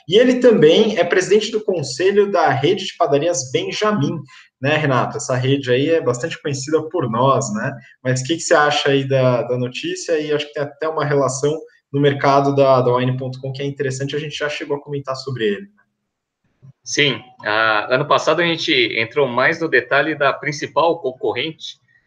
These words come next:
Speaker 2: da wine ponto com, que é a Ivino. A Ivino, ela passou por bastante dificuldade ano passado, passou por um processo de reestruturação.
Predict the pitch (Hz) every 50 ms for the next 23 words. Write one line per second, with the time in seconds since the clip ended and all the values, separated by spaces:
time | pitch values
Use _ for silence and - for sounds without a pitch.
0 | _ _ _ _ - 101 104 110 120 123 127 123 - 127 117 - - 98 - -
1 | 135 143 143 - - - 135 139 147 151 139 - 107 110 113 107 101 95 90 _
2 | _ - 110 113 135 147 185 190 190 180 147 143 135 127 143 143 139 117 120 117
3 | - 135 127 - - - - - - - 110 107 104 107 107 110 110 - 120 117
4 | - - - 143 165 175 - - - _ _ _ _ _ _ _ _ - 110 107
5 | - - - - 117 117 123 117 120 120 117 113 110 107 - 110 107 113 110 101
6 | 107 110 113 110 - 92 - 131 120 117 110 - - 139 139 160 165